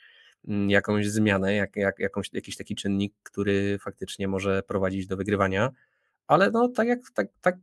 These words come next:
bardzo podobnie jak ty, ja też tego nie widzę. Ja też uważam, że szanse są na to bardzo marne i że to są raczej płonne nadzieje, mm, że raczej się już tutaj nic nie wydarzy. No, to jest tylko taka szansa na zasadzie takiej, że no, LeBron James, jeżeli zagra w playoffach, no to nie ma co go skreślać, bo nigdy nie wiadomo, co on zrobi. A jak już wspominałem,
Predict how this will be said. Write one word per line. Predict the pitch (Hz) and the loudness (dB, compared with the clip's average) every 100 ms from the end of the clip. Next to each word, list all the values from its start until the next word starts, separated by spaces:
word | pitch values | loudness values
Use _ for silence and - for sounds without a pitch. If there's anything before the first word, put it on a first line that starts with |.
| _ _ - - - | _ _ -20 0 4
bardzo | 180 139 | 4 4
podobnie | 113 110 110 | 2 2 4
jak | 110 - | 0 0
ty, | 98 | 0
ja | 113 123 | 0 0
też | 247 - | -4 -4
tego | 320 | 0
nie | 127 98 | 2 2
widzę. | 95 92 - | -2 -6 -6
Ja | 104 | -6
też | 104 135 | -4 -2
uważam, | 107 101 101 101 | 0 2 2 0
że | 98 95 | -2 -2
szanse | 95 104 104 107 | 0 0 0 0
są | 101 | 2
na | 101 | 0
to | 95 | 0
bardzo | 98 101 104 | 2 2 2
marne | 101 98 98 101 98 | 2 2 0 0 0
i | |
że | 95 | -2
to | 98 98 | -6 -6
są | - 98 | -2 0
raczej | 98 104 | 0 -2
płonne | 101 113 110 104 | 0 2 2 2
nadzieje, | 98 98 98 98 104 123 - | 2 2 0 2 2 2 -4
mm, | 107 107 113 131 - 220 | -2 0 0 -2 -2 -4
że | 233 | -2
raczej | 226 - | -2 -2
się | 208 | -4
już | 214 | -4
tutaj | - 220 208 | -4 -2 -2
nic | 208 | 0
nie | 208 | 0
wydarzy. | 214 208 151 | 4 4 4
No, | 120 | 2
to | 110 | 0
jest | 107 | -2
tylko | - | -4
taka | 113 113 | -4 -2
szansa | - 113 117 113 - _ - | 0 2 4 2 0 _ 2
na | 120 | 4
zasadzie | 110 123 113 | 4 4 4
takiej, | 120 139 110 | 4 2 4
że | 113 | 4
no, | 107 110 110 | 4 4 6
LeBron | 113 113 113 | 6 6 6
James, | 113 113 | 6 6
jeżeli | 110 110 | 4 4
zagra | 107 107 | 6 4
w | 107 | 4
playoffach, | 110 104 104 113 | 4 6 4 0
no | 104 | 0
to | 107 | 0
nie | 104 | 0
ma | 104 | 0
co | 107 | -2
go | 104 | -4
skreślać, | - 107 - 110 | -2 -2 0 0
bo | 104 | 0
nigdy | 104 104 | 0 0
nie | 101 | 2
wiadomo, | 104 104 104 | 2 2 0
co | - | 0
on | 104 | 0
zrobi. | 101 95 98 | 0 -2 -4
A | 101 | -6
jak | 101 | -6
już | 98 | -6
wspominałem, | - 104 101 104 104 | -6 -2 2 2 2